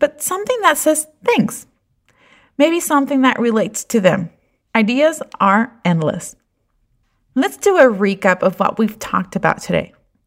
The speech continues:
The first step is to ensure that you are delivering an extraordinary customer service, that you are helping clients solve a particular problem or question,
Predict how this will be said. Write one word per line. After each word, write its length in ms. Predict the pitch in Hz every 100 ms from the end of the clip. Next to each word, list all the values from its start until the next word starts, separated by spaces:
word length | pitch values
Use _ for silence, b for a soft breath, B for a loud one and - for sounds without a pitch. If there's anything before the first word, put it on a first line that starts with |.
| _
The 100 | 254
first 320 | 240 311 359
step 280 | - 220 190 -
is 160 | 220 -
to 180 | 220 -
ensure 460 | 262 285 - 349
that 180 | 370 311
you 220 | 233 254
are 100 | 220
delivering 640 | 214 214 214 220 262 262 240
an 60 |
extraordinary 720 | 226 - 320 339 302 240 226
customer 420 | 233 214 214 202 190
service, 480 | 185 139 - - _ _ _ _ _ _ _ _
that 160 | 240 208
you 120 | 220
are 80 | 185
helping 460 | - - 196 359
clients 520 | 381 247 208 226 - -
solve 360 | - 190 202
a 80 | 170
particular 500 | - 180 170 - 269
problem 460 | - 202 170 185 196
or 140 | 285
question, 600 | 277 156 - - 233 -